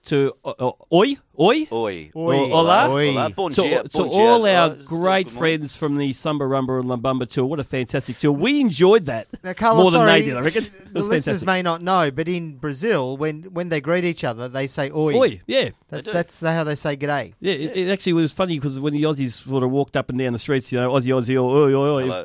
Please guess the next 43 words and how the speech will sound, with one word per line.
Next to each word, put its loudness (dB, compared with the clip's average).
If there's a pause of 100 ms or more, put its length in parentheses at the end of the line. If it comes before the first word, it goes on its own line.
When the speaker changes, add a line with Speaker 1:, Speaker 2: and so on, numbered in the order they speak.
(100)
Speaker 1:
What, -20
Speaker 2:
hello, 2
Speaker 1:
what 4
he 0
Speaker 2:
hello, 0
Speaker 1:
meant 0
Speaker 2:
hello. -2
Speaker 1:
to -2
the, 2
yeah, -2
it's -4
hello, 0
hello, 0
hello. -2
Speaker 3:
And -2
this -12
is -18
another -4
little -2
interesting -8
bit -6
of -8
trivia. -2
When, -6
if -12
you're -4
watching -4
a -6
game -2
and -8
you -10
see -8
"Oi" 0
written -8
on -6
the, -8
um, -8 (680)
uh, -6
you -10
know, -6
as -8
ad-, -2
Speaker 2:
Yeah. -14